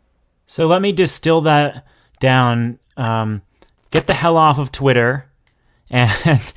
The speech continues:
<laughs> and actually read and listen to what people are saying, because there's a lot of nuance to this,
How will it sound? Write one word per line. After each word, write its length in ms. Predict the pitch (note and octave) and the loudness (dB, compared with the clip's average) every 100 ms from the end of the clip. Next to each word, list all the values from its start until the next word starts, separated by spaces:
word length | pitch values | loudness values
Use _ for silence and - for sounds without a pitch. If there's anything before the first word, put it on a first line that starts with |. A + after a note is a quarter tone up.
| - | -20
<laughs> 140 | - | -4
and 140 | C#3+ C#3+ | 0 2
actually 400 | D3 C#3 D3 C#3 | 2 0 0 0
read 540 | B2+ C3 C3 B2+ B2 - - - | 0 0 2 0 -4 -10 -20 -8
and 260 | B2+ B2+ A#2+ | -2 0 2
listen 520 | C3 - B2 A2 A2 | 0 0 -2 -2 -6
to 120 | - | -4
what 180 | A#2+ A#2 | -2 -2
people 260 | A#2+ A2+ G#2+ | -4 -6 -6
are 160 | G#2 | -6
saying, 460 | G2 A2+ G#2 G2 F#2+ | -8 -6 -6 -6 -10
because 340 | G2+ G#2 A2+ | -12 -8 -8
there's 180 | A#2 G#2+ | -6 -4
a 40 | B2 | -2
lot 160 | B2+ | 2
of 40 | C#3 | 2
nuance 380 | C#3 C3+ B2+ - | 4 2 0 -4
to 100 | B2+ | -4
this, 460 | A#2 G#2+ G2+ - | -2 -4 -6 -12